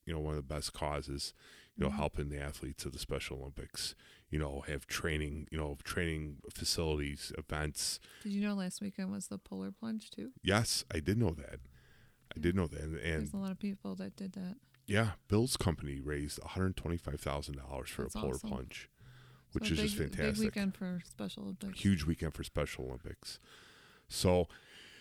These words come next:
Speaker 1: that's that. That was last weekend. This week was good. Had a little bit of traveling. Uh, we talked about meals and stuff. And now we are on to week four. Can you believe that?
Speaker 2: Wow.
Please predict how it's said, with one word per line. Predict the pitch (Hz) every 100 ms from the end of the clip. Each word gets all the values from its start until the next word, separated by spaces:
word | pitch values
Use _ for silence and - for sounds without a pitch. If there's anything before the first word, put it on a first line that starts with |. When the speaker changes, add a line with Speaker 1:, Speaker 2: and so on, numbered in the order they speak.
| - - -
Speaker 1:
that's | 147 160 -
that. | 98 113 - - - - -
That | 87 107
was | 113 92
last | 95 101 104 -
weekend. | 107 - 113 110 95 82
This | 92 -
week | 101 -
was | 95 -
good. | 92 95 82 -
Had | 87 76
a | 76
little | 85
bit | 85
of | 78
traveling. | - 85 82 78 82 80 - - -
Uh, | 76 73 73
we | 73
talked | - 82 78
about | 80 76 71
meals | 78 78 76
and | 76
stuff. | - 80 76 - - - - - _ -
And | 82 73 71 71 - - - -
now | 73 82 104
we | 113 107
are | 87
on | - 87 87 85
to | - 87
week | 76 78 - -
four. | - - 98 - - - _
Can | - 80
you |
believe | 85 78
that? | 78 98 - - - _ _ _ -
Speaker 2:
Wow. | 165 82 175